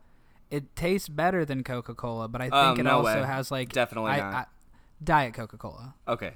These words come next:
Speaker 2: sure. I'll give you that.
Speaker 1: That's what I mean. I would, not regular.
Speaker 2: <laughs> I was like,
Speaker 1: Um,
Speaker 2: "Okay."
Speaker 1: and I love Diet Coke, but I, a-, and,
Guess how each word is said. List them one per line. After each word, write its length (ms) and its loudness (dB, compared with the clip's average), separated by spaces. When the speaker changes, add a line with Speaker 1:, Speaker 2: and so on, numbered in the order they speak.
Speaker 2:
sure. 280 -12
I'll 100 -10
give 140 -10
you 60 -12
that. 60 -10
Speaker 1:
That's 180 -4
what 80 -2
I 40 -6
mean. 440 -10
I 80 -6
would, 100 -4
not 180 0
regular. 460 -10
Speaker 2:
<laughs> 140 -14
I 160 0
was 160 4
like, 180 8
Speaker 1:
Um, 60 2
Speaker 2:
"Okay." 400 0
Speaker 1:
and 120 0
I 60 4
love 300 4
Diet 240 -8
Coke, 180 -16
but 380 -2
I, 140 -2
a-, 260 -4
and, 560 -2